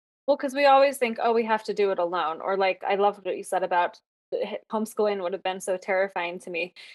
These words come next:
and, um, or, like, the, the scariest thing, and to think that you were able to step into that and be okay with it and enjoy it and find just life out of it, you know? I think it just goes to show it's like, that's God inside of you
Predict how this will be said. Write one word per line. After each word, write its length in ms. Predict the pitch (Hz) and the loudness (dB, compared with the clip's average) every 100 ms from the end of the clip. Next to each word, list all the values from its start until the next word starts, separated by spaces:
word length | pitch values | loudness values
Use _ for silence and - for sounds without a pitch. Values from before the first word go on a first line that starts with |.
| _ | _
and, 420 | 190 202 180 170 180 - | -2 0 0 -4 -8 -2
um, 480 | 185 160 147 165 180 _ _ _ _ _ _ - | 0 0 -2 -10 -16 _ _ _ _ _ _ -4
or, 60 | |
like, 220 | 190 180 - | -2 -2 -2
the, 160 | 185 185 | -4 -4
the 60 | 202 | -6
scariest 560 | - 202 202 190 190 | 0 2 2 0 -2
thing, 340 | 196 190 180 196 _ _ - | 0 0 0 -6 _ _ -2
and 400 | 196 190 185 - | 0 0 -4 -6
to 100 | 220 | -4
think 200 | 208 208 | -4 -2
that 120 | - | -4
you 120 | 196 | 0
were 100 | 196 | 0
able 280 | 196 196 190 | 0 0 -2
to 200 | 185 185 | -2 -6
step 360 | 180 - 202 202 | -6 -2 -2 0
into 280 | 180 202 240 | -4 -4 -2
that 300 | 285 233 - - | 2 2 0 -8
and 440 | 190 185 185 - _ - | -4 -4 -6 -14 _ 0
be 120 | 220 | 0
okay 280 | 208 214 190 | 0 0 0
with 180 | 196 202 | 0 0
it 220 | 196 190 - | 2 2 -2
and 360 | 190 185 185 - | -6 -6 -8 -8
enjoy 440 | 208 202 190 180 233 | -6 -4 -2 0 4
it 280 | 240 165 156 | 4 2 -2
and 160 | 190 | -8
find 500 | - 185 185 180 190 - _ _ _ _ | -4 -4 -4 -8 -12 -16 _ _ _ _
just 420 | 196 196 - - _ | -8 -8 -10 -14 _
life 360 | 190 190 294 - | 0 2 2 0
out 200 | - 160 | -2 0
of 100 | 170 | -2
it, 180 | 160 - | -4 -4
you 120 | 196 | -6
know? 280 | 190 180 214 - - _ - | -2 -2 -2 -10 -20 _ -6
I 40 | 214 | -4
think 140 | 226 | -2
it 80 | 208 | -2
just 180 | 208 - | -4 0
goes 240 | 190 196 | 0 0
to 80 | 185 | -4
show 280 | 185 214 202 | -2 2 2
it's 180 | 175 - | 2 -2
like, 180 | 185 - | -6 -2
that's 240 | 196 190 - | -2 -2 0
God 320 | 190 190 185 | 2 4 2
inside 420 | 185 - 175 180 | -2 -2 -2 0
of 120 | 180 | -4
you 360 | 175 185 185 | -2 0 -2